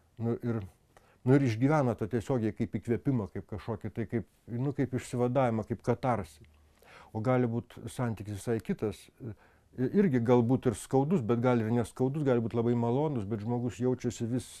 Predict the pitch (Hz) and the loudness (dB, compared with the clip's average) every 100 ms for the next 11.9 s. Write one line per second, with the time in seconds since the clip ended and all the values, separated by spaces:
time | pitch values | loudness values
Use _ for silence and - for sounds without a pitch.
0 | - 113 117 113 123 - 120 131 127 113 | -12 -6 -4 0 0 0 0 2 0 -4
1 | 104 107 113 - 104 - 110 113 - 110 | -6 -8 -10 -10 -10 -10 -10 -10 -8 -8
2 | 104 - - - - 117 - 120 117 123 | -8 -14 -20 -20 -8 -6 -4 -2 0 0
3 | 113 - - 131 131 123 107 113 117 107 | 0 -6 -4 0 2 2 -2 -4 -4 -4
4 | 120 123 113 120 - 117 - 117 123 117 | 0 0 -2 -4 -4 -4 -6 -6 -4 -4
5 | - - 120 - - _ - - - - | -6 -6 -6 -8 -16 _ -20 -20 -20 -2
6 | 127 127 127 147 139 123 - 220 175 143 | 2 2 4 4 4 0 0 0 2 2
7 | 123 117 - _ _ _ - - 131 113 | 0 -2 -10 _ _ _ -12 -6 -4 -4
8 | 110 110 - 113 92 98 120 127 117 90 | -6 -8 -8 -8 -6 -6 -4 -4 -6 -8
9 | - 117 104 123 113 - - 113 - 120 | -10 -10 -6 -6 -6 -10 -12 -12 -12 -14
10 | - - 123 120 - 82 110 165 175 - | -14 -10 -6 -6 -8 -14 -6 -2 -2 -4
11 | 120 107 98 - 104 - 101 110 104 | -6 -6 -8 -8 -8 -8 -8 -6 -6